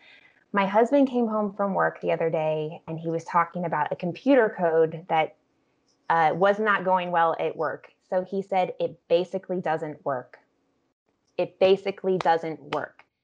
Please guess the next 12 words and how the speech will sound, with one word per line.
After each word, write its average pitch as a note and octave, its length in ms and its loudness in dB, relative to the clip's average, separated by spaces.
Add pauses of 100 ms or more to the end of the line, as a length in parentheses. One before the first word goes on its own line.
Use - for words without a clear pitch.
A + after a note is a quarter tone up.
(240)
There G#3 140 4
are G3+ 40 2
three A#3+ 460 0
beats G3+ 540 -2
to E3 440 0 (160)
those F3 320 4
three F3 220 -2
words, C#3 420 0 (220)
basically, G#3 800 0
doesn't, E3 400 -2 (100)
and D3+ 160 -8
work. C3+ 320 -8